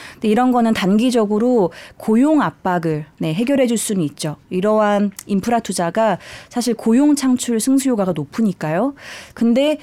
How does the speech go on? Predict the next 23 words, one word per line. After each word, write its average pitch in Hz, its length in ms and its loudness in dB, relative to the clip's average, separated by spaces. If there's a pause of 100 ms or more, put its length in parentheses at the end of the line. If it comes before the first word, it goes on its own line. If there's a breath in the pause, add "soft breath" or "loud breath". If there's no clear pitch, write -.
(140 loud breath)
제가 247 260 0
계속해서 220 880 0
중국 233 300 0
관련돼서 202 420 0
말씀드릴 180 500 -2
때 165 420 -4
중국의 226 840 0
중장기 262 600 0
성자 277 320 2
전-, 214 220 -2
성장 269 360 2
전략이 180 520 0 (260 loud breath)
통신, 285 400 2
에이아이, 190 300 0
반도체에 185 500 -2
있다. 170 460 -4
그래서 165 180 -6
신형 320 380 0
인프라를 202 840 -4
보셔야 180 280 0
된다라고 180 460 0
말씀드렸는데 180 680 -2
이것도 240 680 -2